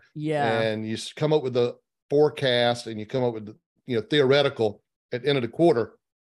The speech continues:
Speaker 2: this is what we're expecting. And then you get the check in the mail and it's like forty or fifty percent less expensive than you expected.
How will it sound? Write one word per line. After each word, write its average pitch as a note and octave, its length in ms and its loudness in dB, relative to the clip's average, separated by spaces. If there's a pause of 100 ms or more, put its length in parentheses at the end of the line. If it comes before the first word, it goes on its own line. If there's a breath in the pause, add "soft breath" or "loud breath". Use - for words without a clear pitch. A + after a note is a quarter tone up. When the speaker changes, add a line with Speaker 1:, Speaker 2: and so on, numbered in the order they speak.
(360)
Speaker 2:
this D3+ 220 0
is A#2 140 -6
what A#2+ 180 0
we're A#2+ 160 -2
expecting. A2 680 -2 (380)
And A#2+ 180 0
then C#3+ 140 4
you C3 100 0
get D3 320 0
the A#2+ 80 -6
check G3+ 380 2
in D3 100 0
the A#2+ 80 0
mail A2+ 360 2
and A2+ 80 -2
it's B2 200 -4
like A#2+ 320 -2
forty C#3+ 260 2
or A#2+ 80 0
fifty B2 280 -6
percent A#2+ 320 -6
less B2 340 0
expensive B2+ 560 -4
than A2 180 0
you G#2+ 100 -2
expected. G#2+ 760 -2